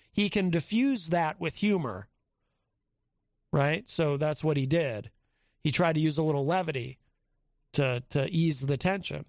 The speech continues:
And, and I, I, I guess it worked. I mean, the way it comes across on television, it worked. I wasn't there, obviously. But, um,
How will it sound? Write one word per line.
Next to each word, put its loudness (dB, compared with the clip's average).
And, 2
and -2
I, 0
I, -2
I 0
guess 0
it 0
worked. -2
I -2
mean, -2
the 0
way 2
it -4
comes -2
across 0
on -2
television, -2
it -4
worked. -4
I 2
wasn't -2
there, 2
obviously. -4
But, 2
um, -2